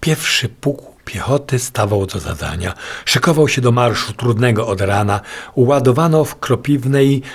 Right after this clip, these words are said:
pełne samochody. Lekkie fordy ściągnięto z tyłu, gdzie obwody, a że wchodziło tylu, ile miejsca tam było,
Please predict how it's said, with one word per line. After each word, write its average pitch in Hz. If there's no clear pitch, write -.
pełne 131
samochody. 110
Lekkie -
fordy 127
ściągnięto 120
z -
tyłu, 139
gdzie 117
obwody, 113
a 127
że 131
wchodziło 127
tylu, 131
ile 120
miejsca 151
tam 113
było, 156